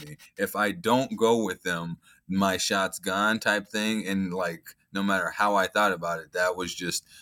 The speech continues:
the end result because, um, just so many people went out at that, that you'd imagine that a few people are gonna be able to hold it to some level. Um, and so, yeah, I just went with them and just kinda hoped for the best. And,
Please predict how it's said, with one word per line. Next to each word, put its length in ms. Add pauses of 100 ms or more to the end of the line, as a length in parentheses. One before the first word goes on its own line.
(140)
the 280
end 240
result 580
because, 640 (340)
um, 300
just 360
so 220
many 260
people 360
went 200
out 240
at 120
that, 320
that 180
you'd 220
imagine 580
that 140
a 80
few 300
people 360
are 120
gonna 160
be 140
able 140
to 200
hold 280
it 140
to 120
some 320
level. 460 (640)
Um, 640 (100)
and 160
so, 220
yeah, 240
I 80
just 240
went 300
with 200
them 360
and 340
just 180
kinda 240
hoped 320
for 160
the 80
best. 460
And, 300